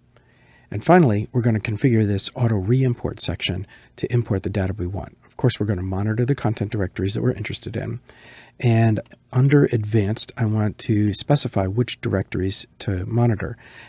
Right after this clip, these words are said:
Now, the default information that's in here is not particularly useful for me, so I'm just gonna go ahead and delete that. And while I'm here, I'm also going to uncheck Auto Create Assets because I don't want to accidentally create a new asset anytime a new file might be added. I also don't want to automatically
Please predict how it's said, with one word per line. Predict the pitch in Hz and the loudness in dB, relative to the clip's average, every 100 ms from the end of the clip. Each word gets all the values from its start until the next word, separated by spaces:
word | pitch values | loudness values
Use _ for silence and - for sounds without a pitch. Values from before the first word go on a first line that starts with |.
| - | 0
Now, | 113 | 2
the | |
default | 127 - 170 156 | 2 2 4 4
information | 147 143 143 - 143 | 2 2 2 2 2
that's | 135 - | 0 2
in | 139 | 2
here | 135 135 131 | 4 4 4
is | 120 - | 2 0
not | 117 104 | -2 -2
particularly | - 117 104 101 | -6 -8 -4 0
useful | 139 - 123 | 0 0 -2
for | - 123 | 0 2
me, | 120 113 - - - | 2 0 -10 -20 -8
so | 131 | -4
I'm | 127 | -2
just | 127 | 0
gonna | 117 | 0
go | 104 | 0
ahead | 101 92 | 0 -2
and | 87 | -4
delete | 78 98 - | -6 -6 -4
that. | 117 123 - - - - - | 0 0 -2 -8 -20 -20 -6
And | 113 | 2
while | 127 143 | 6 6
I'm | 120 | 4
here, | 113 135 131 - | 4 4 4 2
I'm | 120 | 0
also | 123 - 120 | 0 0 0
going | 117 110 107 | 2 0 -2
to | 104 - - | -6 -10 -2
uncheck | 127 143 139 95 92 - - _ - | 2 4 4 0 -2 -6 -20 _ -6
Auto | 110 101 | -2 -2
Create | - 113 120 139 139 | 0 2 4 4 2
Assets | 135 - 143 - | 0 0 -2 -4
because | - 117 | -4 0
I | 120 | 2
don't | 131 | 2
want | 123 117 - | 2 -2 -2
to | - | -4
accidentally | 120 113 98 101 107 | -2 -2 -2 -4 -4
create | - 120 139 127 | 0 4 6 6
a | |
new | 120 117 | 4 2
asset | 113 - 120 117 _ _ - _ - | 2 2 0 -2 _ _ -20 _ -2
anytime | 110 113 113 | -2 0 2
a | |
new | 110 110 | 2 2
file | - 113 120 117 | 4 6 6 2
might | 123 117 | 0 0
be | 120 | 2
added. | 117 113 110 - - - - - | 2 2 0 -4 -20 -20 -12 -2
I | 110 | 2
also | 117 101 | 2 0
don't | 104 104 - - | 0 -2 -2 -2
want | 104 87 | -2 -2
to | - | -2
automatically | 113 101 95 113 95 | -2 -2 -4 -4 -10